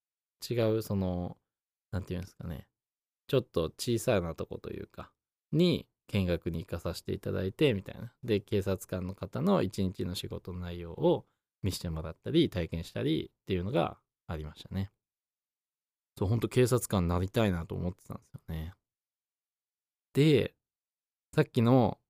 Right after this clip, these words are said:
スイミングスクールの話がここで出てくるんですけど、あのね、当時「海猿」っていうドラマがすごい流行ってて、かっ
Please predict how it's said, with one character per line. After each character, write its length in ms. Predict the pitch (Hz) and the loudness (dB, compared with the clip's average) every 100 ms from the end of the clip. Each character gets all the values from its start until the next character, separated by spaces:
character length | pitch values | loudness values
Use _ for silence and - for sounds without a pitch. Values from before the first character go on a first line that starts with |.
| _ | _
ス 120 | - | 0
イ 60 | 117 | 2
ミ 120 | 113 | 4
ン 40 | |
グ 100 | 113 | 2
ス 80 | 107 | 0
ク 100 | - | 2
ー 40 | 104 | 4
ル 80 | |
の 80 | 90 | 4
話 260 | 95 87 98 | 2 0 -2
が 80 | - | -6
こ 100 | - | 0
こ 140 | 98 | 2
で 20 | |
出 120 | 101 98 | 4 0
て 80 | |
く 100 | - | -2
る 100 | - | -4
ん 60 | 87 | -6
で 60 | 82 | -10
す 100 | - | -10
け 120 | - | -6
ど、 360 | 90 90 - - _ _ _ _ _ _ - | -2 -2 -6 -12 _ _ _ _ _ _ -6
あ 140 | 90 | -4
の 140 | 82 | -2
ね、 140 | 82 82 | 0 0
当 200 | - 131 | 2 2
時 140 | - - | 2 0
「海 340 | 101 107 160 | 2 4 4
猿」 280 | 165 165 165 | 4 4 2
っ 40 | |
て 220 | - - | 0 -2
い 420 | 107 95 95 92 95 | 0 2 0 0 0
う 60 | |
ド 140 | - 98 | 2 2
ラ 120 | 87 | 2
マ 320 | 85 80 - _ - | -2 -4 -8 _ -8
が 380 | 95 101 85 - _ _ - | -4 0 0 -2 _ _ -14
す 240 | - 101 | -6 0
ご 180 | 139 123 | 4 4
い 260 | 95 67 _ _ - - | 4 -4 _ _ -20 -2
流 80 | 98 | 0
行 80 | 117 | 0
っ 100 | - _ | -2 _
て 100 | - | -8
て、 420 | - 101 - - _ _ _ _ _ _ _ _ _ _ _ - | -4 -4 -4 -6 _ _ _ _ _ _ _ _ _ _ _ -6
か 180 | |
っ 60 | - | -4